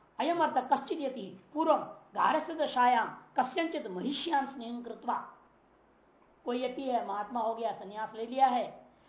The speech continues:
लेकिन पहले गृहस्थ अवस्था में वह किसी स्त्री में, महिषी में, रानी में या भैंस में उसका प्रेम हो गया था, स्नेहं कृत्वा। पश्चात उसके मरणादि के कारण से, वियोग के कारण से संन्यास ग्रहण कर लिया।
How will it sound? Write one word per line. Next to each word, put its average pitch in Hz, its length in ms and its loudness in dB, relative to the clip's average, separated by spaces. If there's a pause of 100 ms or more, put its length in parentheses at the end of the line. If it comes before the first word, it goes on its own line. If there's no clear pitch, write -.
(120)
लेकिन 262 180 -2
पहले 294 300 4
गृहस्थ 285 400 -2
अवस्था 240 420 0
में 233 320 -6 (300)
वह 233 140 4
किसी 240 360 -8
स्त्री 262 380 -8
में, 226 340 -6
महिषी 240 340 -6
में, 294 300 -8 (120)
रानी 202 440 -4
में 277 140 -6
या 285 180 4 (340)
भैंस 247 340 -6
में 170 180 -18 (280)
उसका - 440 -2 (220)
प्रेम 247 320 2
हो 208 220 -6
गया 185 220 -4
था, 175 300 -12 (240)
स्नेहं 262 320 -6
कृत्वा। 185 480 -6 (240)
पश्चात - 800 0
उसके 247 180 -8
मरणादि 262 440 4
के 320 80 -4
कारण 262 340 4
से, 226 420 -6 (100)
वियोग 240 300 4
के 277 80 -2
कारण 220 320 -4
से 185 340 -10 (180)
संन्यास 226 340 -4
ग्रहण 190 200 -10
कर 175 220 -12
लिया। 151 260 -14